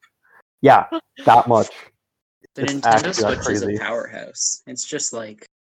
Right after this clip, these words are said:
Speaker 2: I don't think, it's still not gonna beat out the Wii.
Speaker 1: Soul bases
Speaker 2: Still.
Speaker 1: are probably loyal Breath of the Wild fans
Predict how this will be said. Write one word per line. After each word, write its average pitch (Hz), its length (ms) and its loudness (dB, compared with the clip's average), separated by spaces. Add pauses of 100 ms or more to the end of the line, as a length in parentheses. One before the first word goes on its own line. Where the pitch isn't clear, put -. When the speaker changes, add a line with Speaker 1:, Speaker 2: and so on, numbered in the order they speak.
(1040)
Speaker 2:
I 143 100 -4
don't 139 180 -6
think, 196 360 -12
it's - 180 -6
still - 460 -8
not 160 220 -8
gonna 131 200 -6 (120)
beat 139 160 -6
out 127 160 -2 (640)
the 117 180 -6
Wii. 110 480 -12 (960)
Speaker 1:
Soul 147 160 2
bases 135 360 -2
Speaker 2:
Still. - 160 -6
Speaker 1:
are 117 80 2
probably 120 440 -2
loyal 113 440 0
Breath 107 260 -6
of 104 80 -14
the 101 60 -16
Wild 107 340 -4
fans 95 340 -14